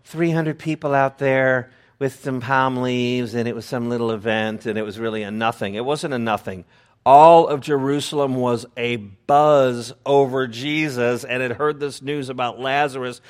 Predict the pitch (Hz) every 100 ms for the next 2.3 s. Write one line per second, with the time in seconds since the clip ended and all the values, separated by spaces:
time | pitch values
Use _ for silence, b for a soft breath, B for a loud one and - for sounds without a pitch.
0 | B 127 123 110 143 131 135 147 - 135
1 | 120 104 147 139 131 B B 156 160 139
2 | 156 127